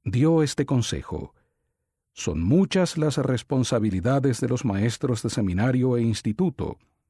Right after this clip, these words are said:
pero para poder cumplir con esas responsabilidades, los maestros deben esforzarse primeramente por la rectitud personal.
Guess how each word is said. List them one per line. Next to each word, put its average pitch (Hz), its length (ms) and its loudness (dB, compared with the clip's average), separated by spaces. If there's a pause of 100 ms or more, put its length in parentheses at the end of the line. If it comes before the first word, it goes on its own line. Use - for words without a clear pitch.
(380)
pero 143 200 2
para 175 160 2
poder 208 280 2
cumplir 139 460 2
con 117 180 2
esas 135 380 0
responsabilidades, 107 1200 -2 (400)
los 135 220 2
maestros 180 480 2
deben 147 260 4
esforzarse 127 720 -2
primeramente 127 1000 0 (280)
por 165 160 4
la 135 100 4
rectitud 107 600 -2
personal. 78 760 -4